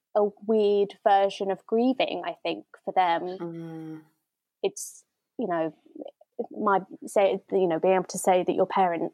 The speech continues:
Speaker 1: or parents died in a global pandemic, like, it's just gonna be such an odd thing for them.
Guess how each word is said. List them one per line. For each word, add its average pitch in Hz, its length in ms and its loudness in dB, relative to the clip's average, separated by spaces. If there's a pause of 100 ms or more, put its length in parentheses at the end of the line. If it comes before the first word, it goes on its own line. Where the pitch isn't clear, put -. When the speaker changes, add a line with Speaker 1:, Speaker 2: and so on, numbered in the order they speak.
(100)
Speaker 1:
or 190 140 2
parents 185 500 0
died 185 340 2
in 185 80 -2
a 185 60 0
global 185 440 2
pandemic, 180 720 0
like, 196 220 -4
it's - 280 -4
just - 240 -8
gonna 214 140 0
be 196 300 6 (520)
such - 720 -4
an 202 100 2 (100)
odd 196 320 4
thing 285 520 4
for - 420 -2
them. - 360 -4